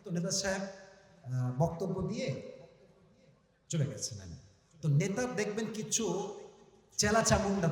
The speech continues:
থাকে, নেতার পেছনে always ঘোরে, সবাই খারাপ না। তো এক ছেলেকে হুজুর বলছে, "এই, এদিকে, এদিকে, এদিকে, এদিকে।" তো ছেলেটা দৌড় দিয়ে আসছে, "হুজুর কি বলবেন?"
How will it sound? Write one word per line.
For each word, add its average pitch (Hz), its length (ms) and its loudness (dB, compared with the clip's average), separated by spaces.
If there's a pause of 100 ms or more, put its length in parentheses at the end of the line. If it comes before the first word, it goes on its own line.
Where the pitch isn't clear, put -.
থাকে, - 260 4 (300)
নেতার 170 260 4
পেছনে 196 220 0
always 180 360 4
ঘোরে, 170 240 6 (200)
সবাই 233 320 6
খারাপ 151 400 4
না। - 160 -10 (420)
তো - 100 -6
এক 202 320 6
ছেলেকে 262 400 8
হুজুর - 480 12 (580)
বলছে, 160 200 4
"এই, 247 100 4 (220)
এদিকে, 208 220 -4
এদিকে, 214 240 -8
এদিকে, 202 300 -14 (1400)
এদিকে।" - 600 0 (320)
তো 143 80 0
ছেলেটা 165 260 2
দৌড় - 280 8
দিয়ে 170 140 6
আসছে, 139 240 6
"হুজুর - 280 12
কি 277 100 6
বলবেন?" 202 340 6